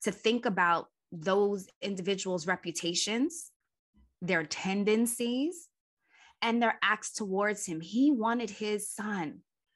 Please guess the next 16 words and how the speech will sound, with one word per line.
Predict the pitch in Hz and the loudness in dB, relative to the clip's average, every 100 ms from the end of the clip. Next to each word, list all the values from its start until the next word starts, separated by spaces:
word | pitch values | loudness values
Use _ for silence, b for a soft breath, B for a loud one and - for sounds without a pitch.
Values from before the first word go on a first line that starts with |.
| _ _ | _ _
to | - 190 | -4 -2
look | 185 214 220 - | 0 0 -2 -2
at | 175 170 165 _ | -2 -2 -4 _
all | 190 196 214 226 226 | 2 4 4 4 0
of | 196 185 | -4 -4
what | 170 196 - | -4 -6 -4
was | 196 170 | -6 -4
developed | 185 156 185 185 - | -4 0 2 0 -2
over | 180 170 165 | -4 -4 -6
time, | - - 185 165 | -6 -2 -2 -2
the | 165 | -8
history, | 175 202 233 - - 160 - - B B B - | -8 -6 -4 -4 -4 -8 -10 -16 B B B -6
because | 185 190 165 160 | -2 -2 -2 0
that | 196 233 233 | 2 2 -2
determined | 214 - 226 220 196 175 | -6 -4 -2 -2 -2 -2
how | - 185 | 0 0